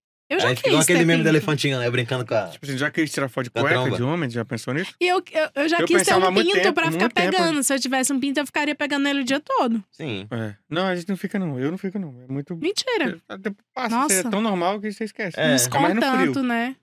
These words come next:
Speaker 2: No frio
Speaker 3: No
Speaker 2: fica,
Speaker 3: frio
Speaker 2: fica,
Speaker 3: você bota, no
Speaker 2: é,
Speaker 3: frio é
Speaker 2: é, com
Speaker 3: incrível.
Speaker 2: certeza.
Speaker 3: Eu
Speaker 1: Por
Speaker 3: sempre tive
Speaker 1: quê?
Speaker 3: essa curiosidade.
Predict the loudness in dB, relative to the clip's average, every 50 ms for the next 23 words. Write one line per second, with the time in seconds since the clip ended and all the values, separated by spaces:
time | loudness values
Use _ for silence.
0 | _ -2 -2 0 0 2 2 2 2 2 2 2 2 2 2 4 4 2 2 2
1 | 2 2 2 4 2 2 2 2 2 2 2 2 2 2 2 0 0 0 2 2
2 | 2 0 0 0 0 -2 -2 -4 -10 _ _ _ _ _ -2 -2 2 2 2 2
3 | 4 4 2 4 2 0 0 0 -2 0 0 2 0 0 0 -2 -8